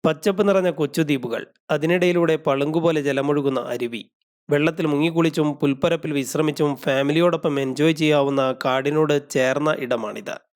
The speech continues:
ഒരു ഭാഗത്ത് ജലമാണെങ്കിൽ മറുഭാഗത്ത് വയനാടൻ മലനിരകളുടെ കാനന ഭംഗിയാണ്. ഫോട്ടോ സ്പോട്ടായ ഇവിടേക്ക് ഷൂട്ടിങ്ങിനും മറ്റും നിരവധി പേരാണ് എത്തിച്ചേരുന്നത്. പ്രകൃതിയെ സ്നേഹിക്കുന്നവർ തീർച്ചയായും കണ്ടിരിക്കേണ്ട ഇടമാണിത്.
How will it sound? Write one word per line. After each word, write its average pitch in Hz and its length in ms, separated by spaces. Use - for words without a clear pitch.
ഒരു 165 140
ഭാഗത്ത് 190 520
ജലമാണെങ്കിൽ 160 840
മറുഭാഗത്ത് 151 640
വയനാടൻ 143 500
മലനിരകളുടെ 143 760
കാനന 135 380
ഭംഗിയാണ്. 117 640
ഫോട്ടോ 156 340
സ്പോട്ടായ 160 480
ഇവിടേക്ക് 147 460
ഷൂട്ടിങ്ങിനും 160 600
മറ്റും 147 300
നിരവധി 139 340
പേരാണ് 139 380
എത്തിച്ചേരുന്നത്. 117 920
പ്രകൃതിയെ 185 440
സ്നേഹിക്കുന്നവർ 180 680
തീർച്ചയായും 165 460
കണ്ടിരിക്കേണ്ട 156 580
ഇടമാണിത്. 143 800